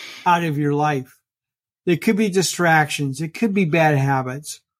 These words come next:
or it could be activities that aren't necessarily bad. But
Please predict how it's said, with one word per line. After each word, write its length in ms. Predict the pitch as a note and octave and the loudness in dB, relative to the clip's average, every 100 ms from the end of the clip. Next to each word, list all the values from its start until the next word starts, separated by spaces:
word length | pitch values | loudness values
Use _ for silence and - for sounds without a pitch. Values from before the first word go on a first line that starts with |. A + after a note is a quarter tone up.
| _ - | _ -2
or 180 | G#3+ B3 | 0 0
it 100 | B3 | -2
could 220 | - D4 | -4 -2
be 140 | D4 | 0
activities 460 | B3 - C4 B3 G3 | 0 0 2 2 2
that 180 | F#3+ - | 0 -2
aren't 280 | F3 G#3+ G#3 | 0 0 0
necessarily 880 | A3+ F#3+ F3 - F3+ F#3 F3+ E3 D3 | -4 -4 -4 -4 0 0 0 0 0
bad. 800 | C3 D#3 D3+ D#3 D3+ B2+ B2+ C3 _ _ _ _ | 0 0 2 2 2 -2 -6 -14 _ _ _ _
But 520 | - D#4 A3+ D#3+ D#3 | 0 2 4 2 -2